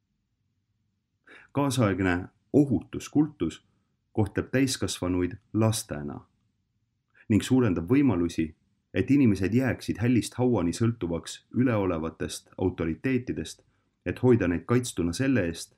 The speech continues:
mida nad on sotsialiseeritud ohtlikus maailmas pidama. Vabadusest loobumine ei pane inimesi end turvaliselt tundma. See suurendab inimeste teadlikkust kontrolli puudumisest oma elu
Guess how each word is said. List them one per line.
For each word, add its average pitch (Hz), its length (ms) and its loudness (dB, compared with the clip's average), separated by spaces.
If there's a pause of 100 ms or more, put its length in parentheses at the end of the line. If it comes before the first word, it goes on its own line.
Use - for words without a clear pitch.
(600)
mida 101 180 2
nad 87 300 -2
on 85 220 0
sotsialiseeritud 92 1120 -2
ohtlikus 98 640 -4
maailmas 90 560 -4 (640)
pidama. 71 420 -8 (3750)
Vabadusest 139 480 2
loobumine 80 540 2 (1040)
ei 101 100 2
pane 120 220 6
inimesi 110 380 4
end 82 120 -4
turvaliselt 80 540 0
tundma. 78 400 -4 (1400)
See 120 140 0
suurendab 90 560 2
inimeste 92 480 2
teadlikkust 95 580 0
kontrolli 92 460 -2
puudumisest 87 640 -2
oma 92 180 0
elu 135 140 0